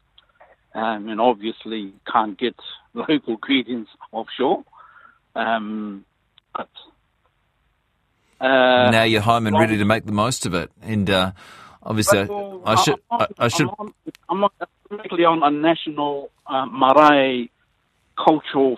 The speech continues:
Speaker 1: food knowledge reconnect.
Speaker 2: Yeah.
Speaker 1: And to introduce our culinary culture heritage back to our marae, uh, the very place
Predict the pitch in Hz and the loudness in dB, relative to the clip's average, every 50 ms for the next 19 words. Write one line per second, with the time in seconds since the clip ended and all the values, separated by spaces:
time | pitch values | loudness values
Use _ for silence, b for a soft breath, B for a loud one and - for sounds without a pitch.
0 | - - 190 214 208 175 160 147 139 131 123 123 120 - - - - - _ _ | -2 -2 0 0 0 0 2 2 2 2 2 -2 -10 -12 -14 -16 -16 -18 _ _
1 | - 117 120 151 190 202 196 - - - 143 123 117 92 - _ - - - - | -20 -14 -8 -4 -2 -2 -2 -4 -6 -6 -4 -4 -4 -6 -10 _ -20 -20 -20 -20
2 | _ _ _ - - 123 113 113 110 107 110 113 _ - 123 127 123 113 - - | _ _ _ -10 -6 -4 -4 -4 -4 -6 -10 -14 _ -12 -10 -8 -8 -8 -10 -10
3 | - 147 165 170 151 - 147 139 _ - 156 170 160 - 156 - 135 127 120 _ | -6 -4 -4 -4 -4 -6 -12 -14 _ 0 2 2 2 0 -2 -2 -2 -2 -2 _
4 | - - 139 131 131 127 120 120 120 - - - 139 123 113 - - 117 117 123 | -6 -6 -4 -4 -2 -2 -4 -4 -8 -8 -4 -2 -2 -2 -4 -6 -14 -12 -10 -8
5 | 139 143 139 - 120 110 - - _ _ _ - 143 143 139 - _ - - 135 | -8 -10 -10 -14 -18 -20 -20 -20 _ _ _ -6 -6 -6 -6 -6 _ -10 -6 -4
6 | 135 127 123 123 123 120 123 139 147 147 135 123 113 104 101 _ b b b b | -4 -4 -4 -4 -4 -4 -2 0 0 -2 -2 -4 -8 -10 -14 _ b b b b
7 | b b b b b b b b - 131 123 123 120 117 120 117 113 110 123 110 | b b b b b b b b -6 -2 -2 0 0 0 0 -2 -2 -2 -4 -4
8 | 113 131 131 131 127 123 120 113 _ - - - 127 123 117 | -2 -2 0 0 0 -2 -4 -8 _ -16 -6 -4 -4 -4 -4